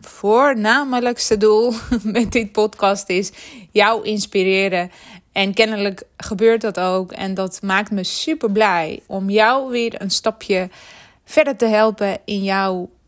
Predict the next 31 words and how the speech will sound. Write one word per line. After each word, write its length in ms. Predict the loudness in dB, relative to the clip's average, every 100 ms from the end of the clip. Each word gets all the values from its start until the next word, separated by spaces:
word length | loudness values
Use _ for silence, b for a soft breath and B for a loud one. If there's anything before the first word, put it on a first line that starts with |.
| _ _ _ _ _
avontuur, 800 | -2 -2 -2 -6 -4 -4 -4 -6
in 120 | -4
jouw 240 | -2 -2
reis, 680 | -2 -2 -4 -4 -6 -8 -10
naar 200 | -8 -6
jouzelf, 800 | -4 -2 -2 -4 -4 -4 -6 -12 -12
naar 460 | -8 -4 -6 -8 b b b _
wie 140 | -4
ben 200 | 0 0
ik, 320 | -2 -6 -14 -8
wat 160 | -8
wil 180 | -2 0 0 -4
ik 260 | -16 -20 _ _
en 400 | -10 -6 -6 -6 -10 b b b b b _ -18
wanneer 480 | -2 2 2 2
kom 200 | 2 0
ik 140 | 0 0
in 160 | 0
actie, 480 | 0 -4 -4 -4 -4
wat 180 | -2 -2
is 140 | -4
het 100 | -2
juiste 400 | 2 2 2 -2
moment. 540 | -4 -2 -2 -4 -10 -16
Nou, 160 | -14 -16 _ _ _ _
en 400 | -10 -6 -6 -6
veel 560 | -8 -8 -4 2 2 2
meer 200 | 0 0
leiderschap 500 | -2 -4 -6 -8 -6
pakken 280 | -6 -6 -10
natuurlijk 540 | -10 -8 -8 -8 -12